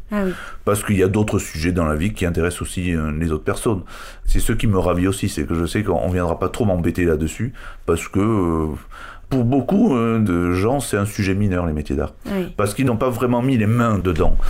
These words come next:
Speaker 2: Donc ils n'ont pas compris que c'était un sujet central.
Speaker 1: Ouais, qu'il y avait des
Speaker 2: Euh,
Speaker 1: ramifications sur tous les
Speaker 2: surtout,
Speaker 1: autres sujets.
Speaker 2: c'est un sujet transversal, on le retrouve partout, les métiers d'art, en vrai. On va du monde du luxe, alors là on pourrait voir le monde de l'entreprise et le monde international, l'internationalisation de notre économie,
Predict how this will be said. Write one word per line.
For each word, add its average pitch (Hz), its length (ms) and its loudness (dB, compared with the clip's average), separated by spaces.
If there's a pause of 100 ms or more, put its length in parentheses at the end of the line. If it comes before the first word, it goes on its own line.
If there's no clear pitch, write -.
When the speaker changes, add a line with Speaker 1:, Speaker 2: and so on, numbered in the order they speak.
(120)
Speaker 2:
Donc 107 160 2
ils 101 60 0
n'ont 110 80 2
pas 104 140 -2
compris 107 300 -2
que 123 80 -6
c'était - 220 -2
un 95 80 0
sujet 95 260 0
central. 82 460 -4 (300)
Speaker 1:
Ouais, 208 140 -6 (160)
qu'il 202 100 -6
y - 20 -4
avait 214 100 0
des 208 60 2
Speaker 2:
Euh, - 280 2
Speaker 1:
ramifications 202 500 -2
sur 220 180 -8
tous - 220 -2
les 285 60 6
Speaker 2:
surtout, 196 240 2
Speaker 1:
autres 214 80 0
sujets. 185 200 -4
Speaker 2:
c'est - 220 -2
un 107 180 2
sujet 101 300 -2
transversal, 101 640 0
on 107 100 0
le 92 100 2
retrouve 98 360 0
partout, 107 260 -2
les 143 80 2
métiers 95 240 -2
d'art, 87 140 0
en 87 60 -2
vrai. 82 160 -4 (420)
On 90 160 2
va 92 180 4
du 87 160 0
monde 104 300 4
du 95 140 2
luxe, 110 280 0
alors 90 160 2
là 98 80 2
on 101 80 2
pourrait 90 200 0
voir 92 180 4
le 95 100 0
monde 90 180 0
de 92 60 4
l'entreprise 85 640 0
et - 40 2
le 87 100 0
monde 90 300 0
international, 95 800 0
l'internationalisation 87 800 0 (260)
de 95 100 -2
notre 90 240 4
économie, 92 480 2